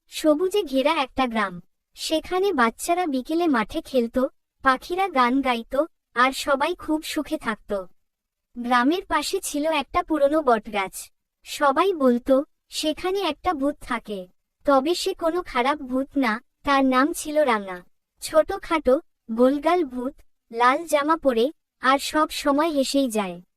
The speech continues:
কেউ তাকে কখনো দেখতে পায়নি, শুধু মাঝে মাঝে খেলতে খেলতে বল হারিয়ে গেলে, রাঙা বলটা ফেরত পাঠিয়ে দিত। কেউ পড়ে গেলে,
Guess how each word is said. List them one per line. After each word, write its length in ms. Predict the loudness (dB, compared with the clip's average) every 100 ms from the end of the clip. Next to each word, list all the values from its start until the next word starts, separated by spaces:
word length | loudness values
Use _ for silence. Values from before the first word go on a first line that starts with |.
| _ _ _ _ _ -6
কেউ 260 | -2 0 2
তাকে 320 | 0 0 -2
কখনো 440 | 0 0 0 -2 0
দেখতে 360 | -2 -2 -6
পায়নি, 460 | -2 0 0 0 -4 _ _ -14
শুধু 420 | -12 -10 -6 -2
মাঝে 320 | 0 0 2
মাঝে 340 | 2 2 -2
খেলতে 380 | -2 -4 -2 -4
খেলতে 360 | -6 -8 -4 0
বল 240 | 2 2
হারিয়ে 340 | 0 -4 -4 -4
গেলে, 340 | 0 2 0 _ _ -2
রাঙা 360 | 2 4 4 4
বলটা 360 | 2 2 -2
ফেরত 340 | 0 2 2 2
পাঠিয়ে 380 | -2 -2 -4 -4
দিত। 360 | -4 -4 -6 -8 _ _ _ _ _ _ -6
কেউ 260 | -2 0 0
পড়ে 300 | -2 -4 -2
গেলে, 420 | -2 0 -2